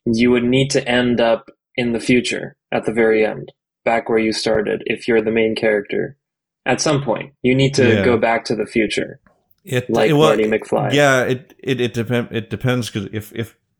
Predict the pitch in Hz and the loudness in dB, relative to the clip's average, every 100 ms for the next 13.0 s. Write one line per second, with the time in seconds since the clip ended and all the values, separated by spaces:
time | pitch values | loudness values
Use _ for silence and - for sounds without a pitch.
0 | - 110 - 110 - - 110 107 101 95 | -10 -8 -6 -8 -10 -10 -4 -2 -2 -2
1 | - 107 101 95 98 98 - - 98 131 | -2 0 0 -2 -6 -6 -6 -2 -2 -2
2 | _ _ - 92 95 92 92 92 90 90 | _ _ -4 -2 0 0 2 2 0 0
3 | 98 127 - 87 85 92 - 82 90 85 | 0 0 0 0 0 -2 -2 -4 -2 -2
4 | 90 87 90 - - - - - - - | -2 -2 0 -2 -4 -10 -16 -16 -18 -20
5 | _ 277 - 208 190 175 247 233 240 113 | _ -2 0 -2 -4 0 4 6 6 6
6 | 110 - _ _ _ 117 110 113 147 - | 4 0 _ _ _ 2 4 6 4 4
7 | 180 139 - 156 127 120 117 107 - 135 | 2 0 0 0 2 2 0 -2 0 -2
8 | - 101 95 90 - - _ - 107 120 | 0 0 0 -2 -8 -18 _ -10 -4 0
9 | 107 98 90 - 113 104 95 92 90 95 | 2 0 -2 0 0 2 2 0 0 0
10 | 85 95 110 90 80 71 92 82 67 - | 0 0 0 0 -4 -4 -4 -2 -6 -10
11 | - _ _ - 104 92 90 104 _ - | -14 _ _ -10 -8 -6 -8 -14 _ -18
12 | - - 92 95 92 92 - 90 92 90 | -18 -4 -2 0 -2 -6 -8 -8 -10 -10